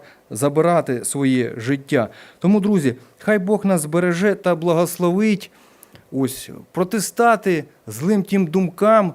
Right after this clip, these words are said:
випробуванням, щоб ми були зодягнені в могутню Божу зброю і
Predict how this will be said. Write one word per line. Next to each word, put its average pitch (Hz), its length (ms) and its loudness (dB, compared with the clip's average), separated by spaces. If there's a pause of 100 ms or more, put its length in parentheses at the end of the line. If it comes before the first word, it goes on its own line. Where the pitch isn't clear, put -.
випробуванням, 165 920 0
щоб 147 220 -6
ми 214 120 4
були 165 400 0
зодягнені 165 840 2
в 117 140 -6
могутню 180 480 2
Божу 143 380 0
зброю 143 640 0 (380)
і 170 260 -2